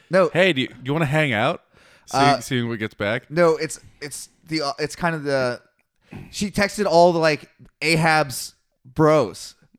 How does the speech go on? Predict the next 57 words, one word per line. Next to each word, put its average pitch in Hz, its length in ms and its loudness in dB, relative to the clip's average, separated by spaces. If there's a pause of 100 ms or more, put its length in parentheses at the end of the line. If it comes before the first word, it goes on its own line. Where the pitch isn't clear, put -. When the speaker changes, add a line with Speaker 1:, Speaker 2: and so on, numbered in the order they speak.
(400)
Speaker 1:
as 160 260 4
Speaker 2:
Mm-hmm. 127 100 0
Speaker 1:
Ahab. 160 540 0 (420)
Speaker 2:
Oh, 110 220 2
Speaker 1:
Uh, - 80 -6
Speaker 2:
brutal. 104 380 2
Speaker 1:
so 175 180 -2
she 196 160 -2
took 269 180 0
his 208 160 -4
phone 170 440 4
and - 100 -6
Speaker 2:
Saying 131 80 -2
Speaker 1:
said, 160 160 4
Speaker 2:
what? 127 240 2 (400)
Speaker 1:
Okay, - 160 -18
here 117 160 -8
she 123 160 -14
goes. 127 320 -8 (640)
Oh, 113 200 -8
no. 127 520 0 (540)
I 104 80 -16
almost 120 260 -12
ripped 127 160 -10
a 120 60 -12
page 120 320 -6
out 101 100 -6
of 90 60 -10
this. 87 260 -12 (960)
Um, 135 440 0 (1000)
is, 139 240 -6
uh, 110 540 -6
so 175 140 -2
she 170 140 -4
wrote 196 220 0
letters 175 280 2
in 165 80 -6
Ahab's 151 340 -2
name, 147 120 -4
placed 151 280 -4
his 147 100 -10
seal 151 260 -4
on 123 160 -2
them, 139 140 -4
and 123 100 -6
sent 151 240 -4
them 170 120 -6
to - 100 -6
the 135 140 -8
elders 127 300 -2
and 135 120 -6
nobles 123 320 -4
who 135 160 -4
lived 123 340 -2
in 127 120 -6
Naboth's 110 360 -6
city. 104 380 -8